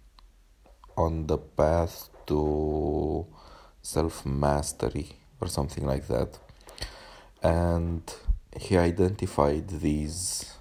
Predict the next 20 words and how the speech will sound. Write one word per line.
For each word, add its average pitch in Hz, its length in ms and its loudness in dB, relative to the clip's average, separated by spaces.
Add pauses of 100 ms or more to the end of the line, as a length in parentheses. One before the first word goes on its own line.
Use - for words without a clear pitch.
(180)
uh, 71 380 0
five 76 520 -2 (680)
obstacles - 840 -2 (760)
as 85 200 0
being, 92 640 0 (420)
um, 80 600 -2 (240)
let 78 100 -4
me 80 140 -2
see - 180 0
if - 140 0
I 71 80 4
can 69 180 -6
remember. 71 520 -2 (2500)
So - 160 4
the 85 100 2
first 92 340 2
one 85 180 0
was, 78 380 -2
uh, 69 560 0 (960)
um, 71 640 -2